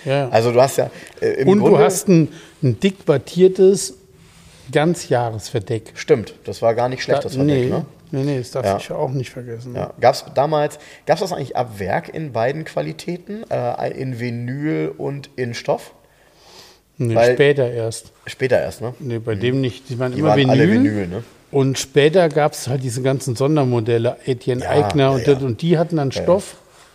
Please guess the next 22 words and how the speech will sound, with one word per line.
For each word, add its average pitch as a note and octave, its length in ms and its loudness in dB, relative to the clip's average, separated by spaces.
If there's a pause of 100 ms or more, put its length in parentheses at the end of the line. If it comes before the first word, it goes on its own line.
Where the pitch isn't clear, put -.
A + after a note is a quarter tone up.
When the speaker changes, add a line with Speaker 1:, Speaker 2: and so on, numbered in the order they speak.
(380)
Speaker 1:
Und D#3 260 0
hier D#3+ 180 2
diese, C3+ 680 2
ähm, A#2+ 480 -2
die E3+ 120 -8
ersten, D3+ 640 -4
nee, C3 140 -2
auch G2 100 -6
die A#2 160 -10
hatten, E3 360 -6 (440)
die D3 100 0
hatten B2 200 -8
auch D3+ 180 -8
nur G#3+ 180 0
ein D3 100 0
Vinyldach. B2 640 -2
Hier B2+ 200 -2
Golf D#3 360 -2
Quartett, C3+ 400 -6
Cap-, D3 360 -6
äh, B2 80 -6
Qua-, C#3 300 -8